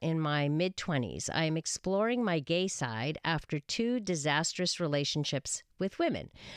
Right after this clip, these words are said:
I am a fairly attractive male in a masculine way, but do not like Grindr, online dating, et cetera. I like to meet people face to face.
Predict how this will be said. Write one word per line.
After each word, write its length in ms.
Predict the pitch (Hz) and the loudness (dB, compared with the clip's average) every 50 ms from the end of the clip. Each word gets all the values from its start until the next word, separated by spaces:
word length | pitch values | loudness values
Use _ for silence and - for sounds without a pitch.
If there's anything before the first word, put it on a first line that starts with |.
| - - - | -16 -10 -2
I 80 | - 165 | 0 2
am 100 | 175 175 | 2 4
a 60 | 175 | 2
fairly 420 | 175 - - 196 202 226 226 254 247 | 2 2 2 2 4 4 2 2 0
attractive 520 | 240 - - 202 170 175 - - 180 165 | 0 0 2 2 2 2 2 -2 -2 0
male 340 | 156 147 143 143 143 147 147 | 2 4 4 4 4 4 2
in 100 | 143 143 | 2 2
a 40 | 139 | 2
masculine 600 | 139 139 143 160 170 - - 190 185 185 175 147 | 2 4 2 2 2 0 0 0 0 2 2 2
way, 200 | 139 131 135 135 | 2 2 0 0
but 160 | - 143 139 | -2 -4 -4
do 160 | - 160 170 | -2 -2 0
not 240 | 190 185 175 - - | 0 0 0 0 0
like 300 | 151 147 143 147 143 - | 2 2 2 2 0 -2
Grindr, 680 | - 151 143 143 143 143 143 139 147 147 143 143 143 - | 0 0 2 2 2 2 2 0 0 2 2 2 0 0
online 460 | - 135 151 147 156 160 151 143 143 | 0 0 0 2 2 2 2 2 2
dating, 380 | - 139 135 135 127 135 135 127 | 0 0 0 0 0 0 0 -2
et 80 | - | -2
cetera. 320 | - - 127 107 85 76 - - | 0 0 0 0 -2 -4 -6 -8
I 100 | - 135 | -6 -2
like 220 | 147 165 196 220 - | 0 0 0 0 0
to 100 | - 262 | 0 0
meet 220 | 220 214 196 - | 0 0 0 -2
people 320 | - 180 151 - 160 147 | -2 -2 -2 0 -2 -2
face 280 | - - 151 143 135 - | -2 0 0 -2 -2 -2
to 80 | - 135 | -6 -4
face. 360 | - - 110 - - - - | -4 -2 -4 -2 -4 -6 -8